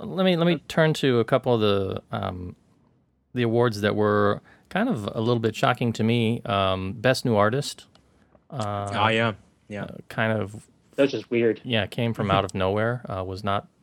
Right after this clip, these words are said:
Speaker 1: what I would have thought would have, who I would have thought would have won. Um, and then also there was the issue with, um, was it the visual effects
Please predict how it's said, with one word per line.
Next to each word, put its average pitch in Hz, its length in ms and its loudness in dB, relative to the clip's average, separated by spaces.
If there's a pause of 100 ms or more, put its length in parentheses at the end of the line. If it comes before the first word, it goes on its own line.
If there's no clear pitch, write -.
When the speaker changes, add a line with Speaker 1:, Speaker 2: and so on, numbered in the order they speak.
(140)
Speaker 1:
what 110 240 -6
I 101 120 -4
would 104 140 -4
have 101 240 -12 (160)
thought 101 200 -6
would 107 140 -4
have, 101 100 -10 (220)
who 127 140 2
I 113 260 6
would 113 160 -4
have 104 80 -8
thought 101 220 -2
would 101 160 -4
have 98 100 -10
won. 107 340 -4 (600)
Um, 104 560 0
and 131 140 2
then 139 100 2
also 196 340 2
there 165 140 2
was 131 160 0
the 120 160 0
issue 127 260 -2
with, 117 360 -2
um, 104 340 -2 (960)
was 120 180 -2
it 117 140 -2
the 107 140 -2
visual 139 440 0
effects - 720 -4